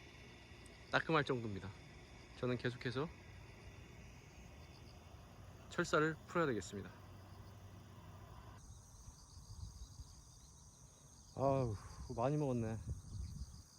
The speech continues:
네, 힘을 많이 받으니까 많이 먹습니다. 어쨌든 시간이 지나면 얘도 자체 회복력이 있기 때문에 회복되고, 이것마저도 뭐 어떻게 보면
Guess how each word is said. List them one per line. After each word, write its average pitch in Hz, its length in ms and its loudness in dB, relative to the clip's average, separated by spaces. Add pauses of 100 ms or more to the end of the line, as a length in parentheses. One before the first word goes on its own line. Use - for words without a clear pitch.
(160)
네, 107 220 -4
힘을 196 180 6
많이 139 200 8
받으니까 143 440 4
많이 120 200 6
먹습니다. 117 460 2 (220)
어쨌든 127 320 0
시간이 170 340 2
지나면 135 280 4
얘도 117 220 4 (1400)
자체 139 220 0
회복력이 175 480 6
있기 - 160 -4
때문에 117 340 6 (120)
회복되고, 117 500 0 (600)
이것마저도 139 680 6
뭐 120 240 4
어떻게 147 180 2
보면 131 300 4